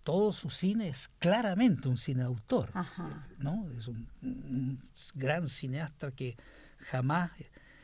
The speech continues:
Speaker 1: entregó la oreja, digamos,
Speaker 2: Ah,
Speaker 1: y,
Speaker 2: ya.
Speaker 1: y hizo lo que él tenía dentro de su cabeza y de su corazón.
Speaker 2: Ajá.
Speaker 1: Fellini, ni hablar, más o menos lo mismo también, ¿no? Eh, son autores, grandes autores, y crearon un cine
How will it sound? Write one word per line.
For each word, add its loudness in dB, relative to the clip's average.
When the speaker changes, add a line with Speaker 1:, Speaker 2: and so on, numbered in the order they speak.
Speaker 1:
entregó 2
la 4
oreja, 4
digamos, 4
Speaker 2:
Ah, 6
Speaker 1:
y, 6
Speaker 2:
ya. 4
Speaker 1:
y -2
hizo 2
lo 0
que -4
él -2
tenía 0
dentro -2
de 0
su -12
cabeza -2
y 0
de 0
su -8
corazón. -2
Speaker 2:
Ajá. -4
Speaker 1:
Fellini, 2
ni 2
hablar, 0
más -6
o -2
menos 0
lo -2
mismo 2
también, -10
¿no? -6
Eh, -8
son 0
autores, 0
grandes 0
autores, 0
y -2
crearon -2
un 2
cine -4